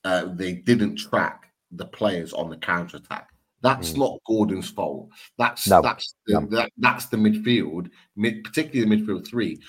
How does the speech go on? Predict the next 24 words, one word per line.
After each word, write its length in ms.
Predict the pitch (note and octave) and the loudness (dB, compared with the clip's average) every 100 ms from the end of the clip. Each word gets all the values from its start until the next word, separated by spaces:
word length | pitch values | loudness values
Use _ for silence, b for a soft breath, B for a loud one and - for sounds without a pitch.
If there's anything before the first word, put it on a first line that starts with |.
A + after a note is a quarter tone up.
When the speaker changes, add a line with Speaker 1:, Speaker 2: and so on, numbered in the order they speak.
| B - | B -4
Speaker 1:
not 280 | G#2+ G#2+ | -4 -2
doing 240 | G2+ F2+ E2+ | -6 -6 -6
their 180 | E2 D#2+ | -10 -12
job. 320 | F2+ - - | -10 -10 -10
That's 260 | G#2 - - | -12 -10 -8
what 140 | F2+ | -6
I 40 | F2+ | -6
didn't 220 | F2+ C#2 | -10 -14
agree 280 | - D2 C2 | -16 -16 -16
with. 160 | - _ _ _ _ _ | -20 _ _ _ _ _
And 120 | F2 | -10
I 40 | F2 | -8
Speaker 2:
Mm. 100 | D#2 | -6
Speaker 1:
think 240 | - - _ b - | -8 -10 _ b -10
they 120 | G2 | -10
could 200 | - G2 | -8 -10
have 80 | E2 | -10
been 160 | E2+ D#2 | -12 -12
better. 320 | D#2 - D#2 | -14 -14 -16
So, 300 | - D#2+ D#2 _ B B B - | -14 -12 -14 _ B B B -8
um, 280 | F2+ F2+ F2+ | -6 -6 -8
the 80 | |
way 340 | F2+ G#2+ G#2+ G2 | -2 2 2 2
that, 260 | F#2 F#2 | -2 -6